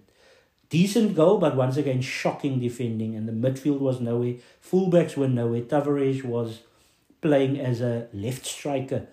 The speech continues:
most of the time. And then the second half, things changed. Uh, lovely kit, by the way. I got mine as well. Absolutely beautiful black kit. Uh, love it. Turner came on for Ramsdale in the second half.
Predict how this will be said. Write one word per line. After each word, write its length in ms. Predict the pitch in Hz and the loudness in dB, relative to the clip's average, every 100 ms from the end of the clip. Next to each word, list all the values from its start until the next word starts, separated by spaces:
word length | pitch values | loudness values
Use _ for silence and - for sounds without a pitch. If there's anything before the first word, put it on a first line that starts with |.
| _ - | _ -8
most 260 | 113 117 | -6 -4
of 120 | 117 107 | -6 -8
the 80 | |
time. 300 | 110 107 95 - _ _ _ _ _ | -10 -12 -12 -16 _ _ _ _ _
And 120 | 135 131 | -2 4
then 120 | 156 | 4
the 60 | |
second 340 | 180 196 190 180 | 4 2 2 2
half, 220 | 165 160 | 2 0
things 280 | 170 156 - | -2 -4 -2
changed. 640 | - 170 180 196 - - | 2 2 2 0 -4 -6
Uh, 260 | 143 123 107 - _ | -4 -4 -6 -12 _
lovely 380 | 104 117 143 143 | -6 -4 0 0
kit, 260 | 131 180 175 | -2 -4 -4
by 160 | 123 | -2
the 140 | 123 120 | 0 0
way. 120 | 143 | -2
I 100 | 139 | -4
got 300 | 101 123 127 | -2 -2 -2
mine 280 | 110 120 123 | -4 -2 -4
as 260 | 131 123 113 | -4 -6 -6
well. 280 | 117 - - - _ _ _ - | -8 -10 -16 -20 _ _ _ -10
Absolutely 460 | - - 147 135 120 | -10 -4 -4 -2 -6
beautiful 560 | 90 123 127 127 123 | -4 -4 -2 -4 -4
black 340 | 107 98 101 - | -6 -8 -12 -10
kit. 240 | 165 180 - _ _ _ _ _ | -10 -10 -16 _ _ _ _ _
Uh, 360 | 107 101 101 101 | -14 -12 -10 -10
love 260 | 101 120 117 | -6 -4 -4
it. 280 | 113 - - _ _ _ _ _ _ _ - - _ | -8 -14 -20 _ _ _ _ _ _ _ -20 -20 _
Turner 400 | - 180 175 170 | 6 6 6 4
came 340 | 175 165 156 165 | 2 2 2 0
on 260 | 151 151 147 | 0 0 -2
for 500 | - 131 123 120 110 | -4 -4 -2 -2 -4
Ramsdale 640 | 110 123 131 147 254 - | -4 -4 -2 -2 -2 -6
in 100 | 120 | -8
the 80 | 117 | -8
second 320 | - 127 113 | -8 -8 -8
half. 280 | 117 247 | -10 -10